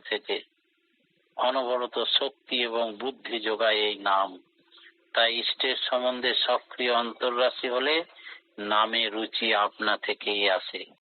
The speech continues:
নামের সঙ্গে প্রণয় বাদ দিয়ে শুধু যান্ত্রিকভাবে নাম করলে তেমন কিছু লাভ হয় না। নাম করতে গেলে নামের দিকে নজর রাখতে হয়।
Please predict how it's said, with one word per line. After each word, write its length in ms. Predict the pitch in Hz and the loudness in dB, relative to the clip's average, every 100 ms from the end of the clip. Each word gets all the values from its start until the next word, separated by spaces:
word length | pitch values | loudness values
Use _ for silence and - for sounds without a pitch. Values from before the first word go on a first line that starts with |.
| _ _ 120 | _ _ -4
নামের 400 | 120 131 156 170 | 2 2 2 -2
সঙ্গে 420 | - 185 175 175 | -2 -2 -2 -4
প্রণয় 600 | - - 135 135 156 170 | -8 -6 -2 0 0 -2
বাদ 260 | 135 139 | 0 -2
দিয়ে 440 | 120 123 160 143 - - - _ _ _ _ _ | -2 -4 -2 -2 -6 -16 -20 _ _ _ _ _
শুধু 440 | - - 160 156 302 | 0 0 0 -2 -4
যান্ত্রিকভাবে 920 | - 107 110 110 147 160 - 165 170 | 0 0 0 -4 -6 -6 -4 0 0
নাম 320 | 139 110 113 | 2 2 2
করলে 420 | - - 165 165 - _ _ _ _ _ - | -4 -4 0 -2 -2 _ _ _ _ _ -2
তেমন 340 | 113 120 139 | 0 0 -2
কিছু 320 | 135 147 - | -4 -4 -2
লাভ 260 | 156 139 135 | 2 2 4
হয় 220 | 139 139 | 2 2
না। 200 | 107 - - _ _ _ _ _ _ _ _ _ - | 0 -4 -6 _ _ _ _ _ _ _ _ _ -2
নাম 300 | 120 127 135 | 2 2 0
করতে 420 | - 160 - 165 | -4 -6 -4 -4
গেলে 280 | 156 156 156 | -2 0 0
নামের 500 | 131 107 120 151 143 | 2 2 2 -2 -6
দিকে 280 | 147 139 143 | -10 -4 -4
নজর 500 | 113 110 110 127 107 | 0 0 0 -2 0
রাখতে 360 | 101 - - 107 | 0 -2 -6 -4
হয়। 220 | 104 98 | -4 -4